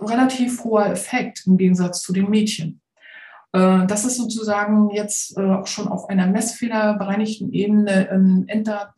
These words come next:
Enddatensatz, äh, hier auch gefunden worden, äh, konkret für die Jungen. Und die, die Mädchen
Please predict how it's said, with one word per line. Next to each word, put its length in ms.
Enddatensatz, 1400
äh, 320
hier 240
auch 100
gefunden 480
worden, 560
äh, 380
konkret 420
für 120
die 100
Jungen. 320
Und 200
die, 400
die 100
Mädchen 680